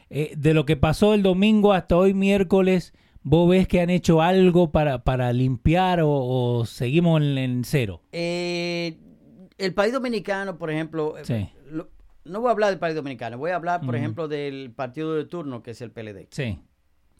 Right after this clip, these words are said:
Speaker 2: El presidente se pronunció. El
Speaker 1: Ok.
Speaker 2: presidente dio un discurso como de algunos seis o siete minutos.
Speaker 1: ¿Qué
Speaker 2: ¿Ok?
Speaker 1: dijo en el discurso?
Speaker 2: En el discurso el presidente dijo que llamando al país a la calma,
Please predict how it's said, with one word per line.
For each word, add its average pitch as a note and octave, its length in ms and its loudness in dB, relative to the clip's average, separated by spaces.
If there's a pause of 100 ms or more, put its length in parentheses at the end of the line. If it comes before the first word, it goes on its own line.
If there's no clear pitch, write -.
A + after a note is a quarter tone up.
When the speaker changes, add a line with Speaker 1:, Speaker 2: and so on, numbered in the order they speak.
(380)
Speaker 2:
El D3 120 -4
presidente D#3+ 440 -8
se E3 140 -12
pronunció. A2+ 540 -14 (360)
El B2+ 80 -10
Speaker 1:
Ok. C#3 100 -6
Speaker 2:
presidente D3 380 -8
dio D#3 140 -8
un D#3 100 -6
discurso D#3+ 440 -14
como A#2 220 -12
de A2+ 80 -12
algunos B2 320 -12
seis B2+ 160 -10
o - 20 -12
siete A#2 280 -14
minutos. A2 560 -16 (680)
Speaker 1:
¿Qué F#3 120 2
Speaker 2:
¿Ok? F#3+ 40 4
Speaker 1:
dijo E3 240 0
en D3+ 60 -6
el C#3+ 80 -6
discurso? C3 340 -8
Speaker 2:
En D#3 80 -4
el D#3+ 140 -4
discurso A3 400 -8
el F3+ 80 -8
presidente E3 560 -10
dijo F3+ 300 -10
que C#3 380 -8
llamando C3 420 -8
al C3+ 100 -12
país B2+ 340 -12
a A#2 80 -12
la G#2 100 -16
calma, A#2 420 -14